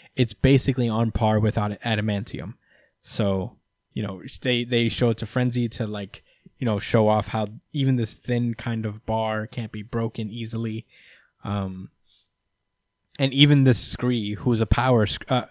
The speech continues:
Scree, a Skrull, who's a power Skrull, actually, tries to bend it and it doesn't bulge. Um, so, you know, if you can make a ship out of this, it would be pretty fucking strong,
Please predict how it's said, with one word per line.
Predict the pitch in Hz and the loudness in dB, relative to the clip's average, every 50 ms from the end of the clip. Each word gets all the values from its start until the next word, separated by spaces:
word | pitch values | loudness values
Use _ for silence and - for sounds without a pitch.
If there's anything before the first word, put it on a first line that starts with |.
| - | -10
Scree, | - - - - 104 87 - - - - | -6 -6 -6 -4 -6 -8 -10 -12 -8 -4
a | 127 123 | -2 -2
Skrull, | - - - - 120 117 110 110 107 107 107 110 107 | 0 0 2 4 4 6 4 4 2 0 0 0 0
who's | 123 120 113 | 0 0 2
a | 117 | 2
power | - 131 131 135 123 104 | 2 2 4 4 2 0
Skrull, | 92 - - 113 107 104 87 104 | -2 -6 -6 -4 -4 -4 -4 -6
actually, | 107 101 - - 110 101 101 101 101 - _ _ - - _ _ _ _ _ _ - | -8 -10 -10 -10 -12 -12 -10 -12 -14 -16 _ _ -20 -20 _ _ _ _ _ _ -4
tries | - 117 110 104 - | 0 0 0 0 -2
to | - | -4
bend | 110 110 113 110 110 107 | -2 0 0 0 0 0
it | 110 107 107 - | -2 -2 -4 -6
and | 117 117 110 107 | -8 -8 -8 -8
it | 104 - | -6 -4
doesn't | 120 110 110 113 101 104 | -4 -4 -4 -6 -4 -2
bulge. | - 135 139 139 139 135 - - - - - - - - - _ _ _ | 0 0 0 0 -2 -6 -10 -14 -16 -16 -20 -20 -20 -20 -20 _ _ _
Um, | 107 110 107 107 101 98 98 92 95 104 - _ _ _ _ _ _ _ _ _ _ _ _ _ _ _ | -8 -4 -4 -2 -2 -4 -6 -8 -10 -12 -16 _ _ _ _ _ _ _ _ _ _ _ _ _ _ _
so, | - - - 120 107 107 101 98 104 - _ _ _ | -12 -4 -2 0 2 2 0 -2 -4 -8 _ _ _
you | - 151 | 4 4
know, | 127 104 | 4 4
if | - - 131 - - | 4 0 0 2 2
you | 147 | 2
can | - 147 135 123 | 4 4 4 4
make | 120 127 139 135 - | 4 4 4 4 2
a | 113 | -2
ship | - - 160 175 170 | 0 2 2 4 4
out | 151 104 98 | 4 2 2
of | 104 92 | 2 0
this, | 101 98 90 - - | 0 -2 -2 -2 -2
it | 113 | 0
would | 113 117 110 | 0 0 0
be | 113 107 101 | 0 -2 -2
pretty | - - 165 156 123 | 0 0 2 2 0
fucking | 117 - 135 127 - 123 110 101 | -2 -2 -4 -4 -2 -2 -4 -4
strong, | - - - 135 151 240 202 | -4 -2 0 0 0 0 0